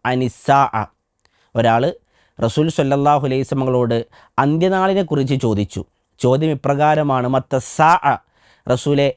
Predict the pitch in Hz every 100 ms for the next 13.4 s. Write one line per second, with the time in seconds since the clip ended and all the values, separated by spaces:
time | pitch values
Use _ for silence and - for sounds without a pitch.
0 | - 147 - 202 208 151 127 123 113 113
1 | 113 113 101 107 _ _ _ _ _ _
2 | - 117 139 143 139 139 - 131 98 -
3 | 127 135 135 127 127 127 123 131 127 131
4 | - 123 139 175 151 139 127 - 120 -
5 | - _ 120 139 160 156 143 139 131 135
6 | 135 107 120 196 - - 135 110 - 92
7 | _ _ _ _ - 139 185 147 151 202
8 | 196 170 156 151 147 135 135 160 202 208
9 | 165 143 - 214 165 139 123 107 90 92
10 | _ _ _ _ - 117 107 - 151 180
11 | 180 180 165 160 165 139 117 147 - _
12 | _ _ _ - 151 147 139 180 233 226
13 | 190 180 175